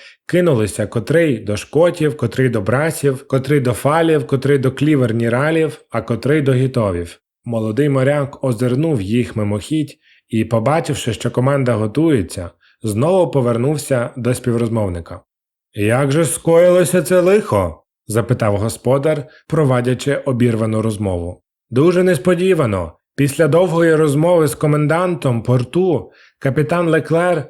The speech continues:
страшенно збуджений, покинув Неаполь.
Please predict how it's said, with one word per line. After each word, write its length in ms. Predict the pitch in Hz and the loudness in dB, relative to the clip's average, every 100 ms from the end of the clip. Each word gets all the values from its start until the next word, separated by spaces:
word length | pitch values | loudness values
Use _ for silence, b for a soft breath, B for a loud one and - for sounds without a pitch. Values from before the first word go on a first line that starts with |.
| _ | _
страшенно 720 | - - 147 151 180 180 170 | -8 -2 -2 0 0 2 2
збуджений, 600 | 139 135 185 156 170 170 | 2 2 2 2 0 0
покинув 400 | 160 147 170 165 | 0 0 0 2
Неаполь. 460 | 165 151 131 - | 0 0 -2 -2